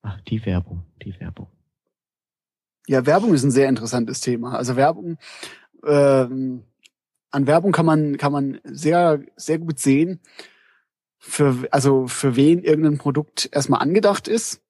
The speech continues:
Speaker 2: oder auch, ähm, rückblickend, wenn man zum Beispiel, äh, äh, eine Fernsehsendung schaut,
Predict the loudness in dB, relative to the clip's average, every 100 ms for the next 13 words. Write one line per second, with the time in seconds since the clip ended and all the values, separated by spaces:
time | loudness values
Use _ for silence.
0 | _ -20 _ 2 4 4 0 -4 -6 -4
1 | -4 -4 -4 -4 -6 -12 _ _ _ _
2 | _ _ _ -20 _ _ -2 -2 0 -2
3 | -2 -6 -2 0 2 0 -2 0 0 0
4 | -6 -10 -10 -10 -8 -6 2 4 4 4
5 | 4 4 0 0 0 -2